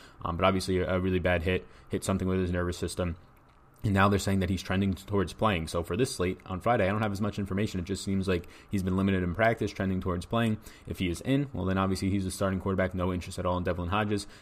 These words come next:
If he is out, well, then there's some interest in Devlin Hodges, who seemed to have some mobile, um, upside on the ground in terms of rushing mobility. But for the sake of this video, I will act as if Mason Rudolph is in.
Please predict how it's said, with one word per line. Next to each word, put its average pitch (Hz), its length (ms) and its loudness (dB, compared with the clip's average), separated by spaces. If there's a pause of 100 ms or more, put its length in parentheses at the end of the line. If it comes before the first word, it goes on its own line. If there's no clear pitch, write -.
If 92 80 -6
he 95 100 2
is 85 140 -4
out, 113 320 0
well, 104 120 2
then 104 100 4
there's 98 140 0
some 120 180 2
interest 107 240 -4
in 101 80 0
Devlin 95 240 2
Hodges, 92 320 0
who 92 100 -2
seemed 98 260 0
to 92 60 -2
have 92 160 0
some 92 180 -2
mobile, 92 380 0 (320)
um, 92 220 2
upside 92 400 2
on 90 80 0
the 87 40 -2
ground 90 300 0
in 87 60 -2
terms 92 180 -2
of 90 80 0
rushing 90 240 0
mobility. 92 480 0 (640)
But 123 140 0
for 117 80 4
the 107 80 4
sake 110 240 2
of 104 60 4
this 98 100 4
video, 95 240 4
I 90 140 2
will 90 180 0
act 92 260 2
as 87 180 -2
if 92 140 -2
Mason 90 280 -4
Rudolph 87 220 -2
is 90 100 -2
in. 131 180 4